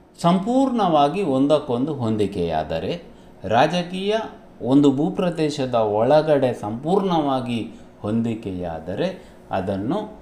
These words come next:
ರಾಷ್ಟ್ರೀಯತೆ ಅಂತ ನಾವು ಕರೀತೇವೆ. ಇಲ್ಲಿ ಏನಾಗ್ತದೆ ಅಂತ ಹೇಳಿದರೆ,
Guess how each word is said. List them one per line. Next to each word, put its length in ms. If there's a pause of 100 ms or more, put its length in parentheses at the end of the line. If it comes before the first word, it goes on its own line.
(240)
ರಾಷ್ಟ್ರೀಯತೆ 960
ಅಂತ 240
ನಾವು 520 (300)
ಕರೀತೇವೆ. 720 (460)
ಇಲ್ಲಿ 240
ಏನಾಗ್ತದೆ 920 (280)
ಅಂತ 240
ಹೇಳಿದರೆ, 920